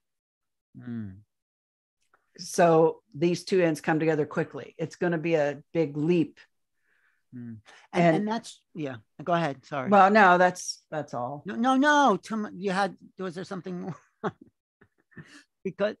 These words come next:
Speaker 1: is, is it related to the E T stuff or whatever these things are? Uh, maybe they're not, is, is it?
Speaker 2: I, I
Speaker 1: Okay.
Speaker 2: don't know that it's related to them, like they're interacting for it or anything. I think they're just watching it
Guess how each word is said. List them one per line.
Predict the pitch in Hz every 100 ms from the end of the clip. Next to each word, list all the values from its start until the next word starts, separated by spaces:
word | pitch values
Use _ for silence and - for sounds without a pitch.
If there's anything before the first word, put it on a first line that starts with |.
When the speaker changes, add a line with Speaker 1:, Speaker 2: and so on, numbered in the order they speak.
| -
Speaker 1:
is, | 202 - _ _ _ _ _ _ _ _
is | 190
it | 170
related | 185 175 170 180 180 -
to | 180
the | 202
E | 180 160
T | - 170 170
stuff | - 185 180 175
or | 175
whatever | 160 160 147 165
these | 143 160 127
things | 170 160 151
are? | 151 151 160 175 165 _ - -
Uh, | 143
maybe | 147 143 139
they're | 131 135
not, | 131 - 160
is, | 135 _ - -
is | 139
it? | 156 - _ _ _ _ _ _ _ _ _
Speaker 2:
I, | 202
I | 233
Speaker 1:
Okay. | 135 233
Speaker 2:
don't | 294 233
know | 226 247
that | 226 208
it's | 196 185
related | 185 180 190 202 190
to | 185
them, | 190 190 190
like | 175 160
they're | 165 160
interacting | 170 170 175 180 208 196
for | 180 220 220
it | 226 226
or | 214
anything. | 226 226 226
I | 214
think | 175 208 202
they're | 160
just | 151 165 156 -
watching | 127 131 - 165
it | 185